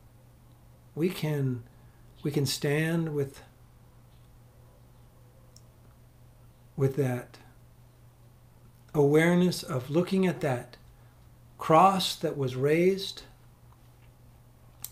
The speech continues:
like Moses raised that s-, staff with the s-, serpent on it. Jesus said, "I will raise this cross,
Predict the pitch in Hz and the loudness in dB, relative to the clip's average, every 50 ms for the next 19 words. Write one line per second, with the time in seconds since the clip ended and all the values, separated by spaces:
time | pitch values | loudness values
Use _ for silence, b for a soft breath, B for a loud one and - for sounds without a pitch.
0 | - - 139 123 113 110 - - 131 139 156 175 180 175 170 180 170 - - 147 | -8 -4 -4 -2 -2 -4 -6 -2 2 4 6 6 6 6 6 2 2 0 -2 0
1 | 156 165 180 185 185 170 - - 170 151 139 131 - - - - - - - - | 2 4 4 4 4 2 -2 -6 -8 -8 -8 -8 -8 -6 -6 -6 -6 -8 -12 -16
2 | - - - - - - - - - - 160 160 175 185 180 151 - - 151 139 | -18 -20 -20 -20 -14 -10 -6 -6 -2 -2 -2 -2 0 -2 -4 -4 -4 -6 -6 -6
3 | - 131 110 - - - - - B B B B B B - - - 196 196 190 | -6 -8 -8 -8 -8 -8 -10 -14 B B B B B B -4 2 6 6 6 6
4 | - 190 175 170 180 170 170 165 160 147 - - - - - - - - - - | 6 0 -2 -2 -2 -4 -4 -6 -10 -12 -14 -18 -20 -20 -20 -20 -20 -20 -20 -20
5 | - - - - - - - - - - - - - - - - - - - - | -20 -20 -20 -20 -20 -20 -20 -20 -20 -20 -20 -20 -20 -20 -20 -20 -20 -20 -20 -20
6 | - - - - - - - - - - - - - - - 147 170 175 175 160 | -20 -20 -20 -20 -20 -20 -20 -20 -20 -20 -20 -14 -10 -4 0 2 4 4 4 4
7 | 170 170 156 - - - - - - - - - - - - - - - - - | 2 2 2 0 -6 -8 -10 -14 -18 -20 -20 -20 -20 -20 -20 -20 -20 -20 -20 -20
8 | - - - 147 139 139 143 143 143 143 139 139 139 151 160 170 175 170 165 - | -16 -6 -2 0 0 2 2 4 4 4 6 6 6 6 6 6 4 4 2 -2
9 | - 160 139 - - - 160 143 127 120 117 - - - - - | -6 -6 -8 -8 -4 -2 -2 -2 -2 -4 -6 -6 -6 -6 -6 -8